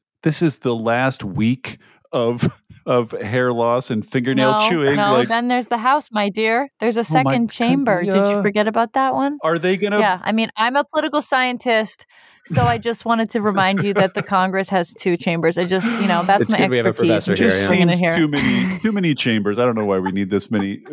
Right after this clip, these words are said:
Speaker 1: Do, do we anticipate, you know, there's been some discussion about whether this
Speaker 2: Yeah.
Speaker 1: group of moderates in the House are gonna kick up a fuss about the salt deduction or whatever.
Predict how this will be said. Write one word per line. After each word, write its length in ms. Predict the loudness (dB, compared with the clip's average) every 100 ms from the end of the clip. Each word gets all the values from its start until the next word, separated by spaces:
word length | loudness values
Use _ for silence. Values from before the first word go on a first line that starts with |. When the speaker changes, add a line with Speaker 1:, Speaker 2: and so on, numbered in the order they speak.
| -4
Speaker 1:
Do, 260 | 0 -2 -2
do 180 | -4
we 320 | 0 0 0 -2 -2
anticipate, 760 | -2 0 -2 -2 -2 0 0
you 240 | 0 -2 0
know, 40 | 0
there's 140 | 0
been 160 | -2 -2
some 160 | -2
discussion 460 | -2 0 -2 0 -2
about 240 | 2 2
whether 220 | 2 0
this 160 | 0 0
Speaker 2:
Yeah. 180 | 0 0 -4
Speaker 1:
group 280 | -2 0 0
of 120 | -2
moderates 420 | 0 0 -2 -2
in 60 | -2
the 100 | 0
House 340 | 0 0 -2
are 40 | -4
gonna 200 | -2 -4
kick 220 | -6 -2
up 140 | -2
a 40 | -4
fuss 360 | 0 0 0
about 280 | -2 -2 0
the 80 | -4
salt 540 | -6 -6 0 0 0 -8 -6
deduction 480 | -2 0 -2 -4
or 60 | -4
whatever. 420 | -2 -2 0 -2